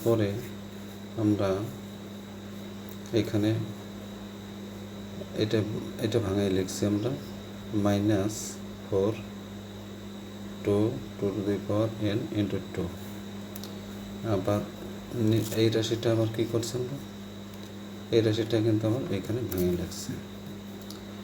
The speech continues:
লেখার পরে আমরা এরপরে কী করছি? ষোলো থেকে এখানে আমাদের পাওয়ার, আহ, ষোলো আসে। কত আসে? ষোলো, ষোলোটা আগে লিখছি। এরপর আট দুগুণে ষোলো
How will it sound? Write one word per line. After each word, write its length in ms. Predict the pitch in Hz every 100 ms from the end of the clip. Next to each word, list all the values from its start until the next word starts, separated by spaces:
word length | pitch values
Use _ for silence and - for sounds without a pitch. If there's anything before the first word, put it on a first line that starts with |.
| - - - 104
লেখার 320 | 101 113 107 113
পরে 220 | 110 110 113 104 - - 113
আমরা 260 | 113 107 110 127 - - - - - - - - - - - 110
এরপরে 320 | 107 113 107 -
কী 100 | 107 113
করছি? 320 | 107 - 127 151 - - - - - - - - -
ষোলো 300 | - 107 107 117 -
থেকে 280 | 110 - 131 127 - 110
এখানে 200 | 107 127
আমাদের 240 | 131 117 107 107
পাওয়ার, 300 | 107 110 95
আহ, 1120 | - - - - - - - - 117 101 104 101
ষোলো 240 | - 107 110 104
আসে। 140 | 90 85
কত 120 | 107 113
আসে? 100 | 107 -
ষোলো, 140 | 98 90
ষোলোটা 260 | 104 104 101
আগে 140 | 95 90
লিখছি। 320 | 90 - - 147 - - - - - - - - - 101
এরপর 300 | 92 110 98 - 120
আট 80 | 104 104
দুগুণে 300 | 104 107 110 -
ষোলো 360 | - 110 101 113